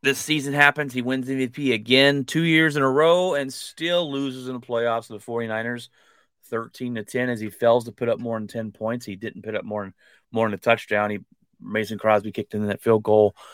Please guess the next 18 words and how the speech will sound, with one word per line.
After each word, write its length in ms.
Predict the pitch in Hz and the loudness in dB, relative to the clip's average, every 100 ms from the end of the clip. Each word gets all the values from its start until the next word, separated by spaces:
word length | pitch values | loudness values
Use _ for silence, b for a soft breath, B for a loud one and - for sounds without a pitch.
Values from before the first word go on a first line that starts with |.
| B B B - | B B B 6
Um, 420 | 110 104 104 - _ _ _ _ _ | 10 10 8 2 _ _ _ _ _
they 100 | 127 | 6
choked. 480 | 120 156 175 - - _ _ - 131 | 8 8 8 6 -14 _ _ -2 6
Biggest 340 | 123 151 160 - | 8 8 6 4
choke 280 | 160 165 | 4 4
job 340 | 135 143 143 139 | 6 10 10 10
there 160 | 139 | 8
was 500 | 131 135 151 131 - _ _ _ _ | 10 10 10 8 -2 _ _ _ _
from 260 | - 131 | -6 -2
Aaron 180 | 135 135 | 0 2
Rodgers, 380 | 131 139 139 113 | 6 6 6 2
I 80 | 113 | -4
believe. 420 | 104 104 95 90 | -2 -4 -4 -6
Uh, 280 | 98 95 98 | -4 -4 -6
one 280 | 107 127 127 | -2 0 2
of 160 | 131 | 2
the 120 | 123 | 0
biggest. 500 | 104 95 - - _ | -6 -10 -10 -20 _